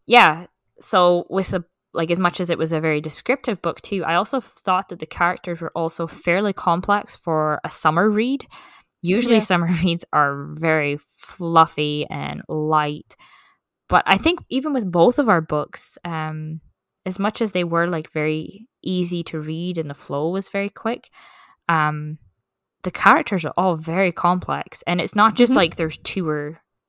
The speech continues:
Speaker 1: two or three characters. There's, uh, like, a bunch of
Speaker 2: Cool.
Speaker 1: characters,
Speaker 2: Yeah.
Speaker 1: um,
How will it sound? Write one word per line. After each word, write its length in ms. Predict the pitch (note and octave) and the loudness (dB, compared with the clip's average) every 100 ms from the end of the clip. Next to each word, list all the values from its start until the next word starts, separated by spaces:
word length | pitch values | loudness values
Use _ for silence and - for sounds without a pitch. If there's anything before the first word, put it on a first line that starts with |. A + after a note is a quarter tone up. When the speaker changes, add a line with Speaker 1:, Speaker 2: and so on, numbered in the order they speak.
| _ | _
Speaker 1:
two 160 | - F#3 | -6 -4
or 60 | |
three 160 | D#3+ F3+ | -4 -6
characters. 480 | F3 F3 - D#3 - | -4 -4 -4 -12 -4
There's, 300 | G#3 C4+ G3 - | 2 2 2 -4
uh, 380 | - D3 C#3+ C3+ - _ _ _ - - _ | 0 0 0 -4 -8 _ _ _ -20 -20 _
like, 260 | C3+ A2 - - | -10 -10 -12 -12
a 60 | |
bunch 460 | D#3+ - E3 C4+ B3 | -10 4 6 6 0
of 100 | D#3+ | -2
Speaker 2:
Cool. 140 | E3 | 4
Speaker 1:
characters, 640 | D3+ D3 G3+ D3+ C#3 D3 - - - - _ _ | 4 4 -2 -8 -6 -6 -8 -14 -20 -20 _ _
Speaker 2:
Yeah. 280 | E3+ D3 C#3+ | -2 0 -2
Speaker 1:
um, 180 | C#3+ | -6